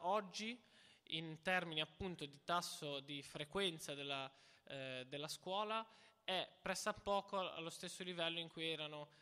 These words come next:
il Messico e la Turchia nel millenovecentosettantacinque.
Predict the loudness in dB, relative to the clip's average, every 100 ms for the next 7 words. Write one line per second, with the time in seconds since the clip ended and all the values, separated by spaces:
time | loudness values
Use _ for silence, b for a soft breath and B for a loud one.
0 | B -8 -4 0 0 -2 -6 -6 -6 0
1 | 2 2 2 -6 -4 0 2 2 0 0
2 | 0 -2 -2 -2 -4 -4 -4 -4 -6 -6
3 | -4 -4 -4 -4 -6 -8 -8